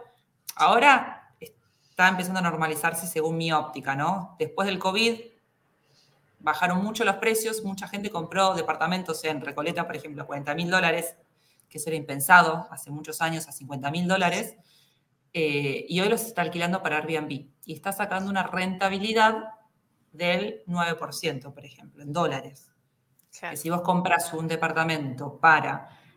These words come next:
Speaker 1: ir, eh, para que se vaya alguien a vivir, bueno, con suerte,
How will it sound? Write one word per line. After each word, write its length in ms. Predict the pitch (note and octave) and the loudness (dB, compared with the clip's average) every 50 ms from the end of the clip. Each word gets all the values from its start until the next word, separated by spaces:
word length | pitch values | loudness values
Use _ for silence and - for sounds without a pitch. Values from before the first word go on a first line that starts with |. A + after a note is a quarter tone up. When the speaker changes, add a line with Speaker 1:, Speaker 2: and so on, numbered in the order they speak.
| _ _ _ | _ _ _
Speaker 1:
ir, 240 | F3 F#3+ F#3 - - | -6 -4 -4 -4 -4
eh, 120 | D3 C#3+ C#3 | -6 -6 -6
para 220 | - - D3+ D3 D3 | -4 -2 -2 -2 -2
que 60 | D#3 | 0
se 100 | D3+ F3 | 0 0
vaya 200 | F3 F3 F#3+ F#3 | 2 4 6 4
alguien 220 | F#3 F#3 F#3 F#3 F3+ | 4 4 4 2 2
a 80 | F3 | 2
vivir, 340 | F3 F#3 F#3 G#3 A3+ A#3 A#3+ | 2 2 0 0 0 0 2
bueno, 340 | F#3+ D#3+ D3+ C#3+ C#3 C#3+ - - - - - - | 0 0 0 0 -4 -6 -10 -14 -14 -12 -12 -6
con 180 | - D#3 D#3+ E3+ | -4 -2 -2 -2
suerte, 640 | - - G3+ G#3 G#3 G#3 - B3+ B3+ B3 - - | 0 2 2 2 2 2 0 0 0 -2 -4 -10